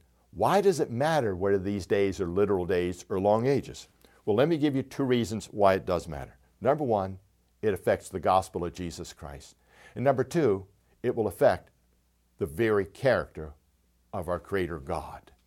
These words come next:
So let's start with number one. How does the age of the earth affect the gospel? Well, concerns our understanding of the relationship between sin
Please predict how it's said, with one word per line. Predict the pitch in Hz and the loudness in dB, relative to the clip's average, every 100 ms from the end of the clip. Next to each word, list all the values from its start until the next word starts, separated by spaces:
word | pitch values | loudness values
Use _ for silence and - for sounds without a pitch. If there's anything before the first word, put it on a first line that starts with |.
| _ _ _ - - | _ _ _ -20 -6
So | 113 | 0
let's | 104 151 | 6 6
start | - 135 90 | 8 6 6
with | 98 - | 0 -6
number | 85 85 | -4 -4
one. | 67 - _ - | -8 -14 _ 0
How | 127 175 | 2 4
does | 170 110 | 2 -2
the | 135 | -2
age | 131 127 120 | 0 2 2
of | 117 | -2
the | 104 101 | 0 0
earth | 92 90 _ | 0 -4 _
affect | 92 - 92 - | -8 -2 -2 -2
the | - | -4
gospel? | 87 78 - 53 - _ _ - - - - | 0 0 -2 -14 -20 _ _ -20 -20 -20 2
Well, | 131 | 2
concerns | - 156 160 180 180 | 2 -2 2 2 2
our | 143 - | 0 2
understanding | 143 139 - 135 120 113 110 | 2 2 -2 0 2 0 -2
of | 95 | -2
the | 98 | 0
relationship | 101 120 - 85 - 85 - | 2 2 0 -8 -6 -6 -8
between | 87 - 95 85 78 - | -14 -8 -6 -6 -10 -16
sin | - - 117 104 95 | -8 -2 -2 -2 -8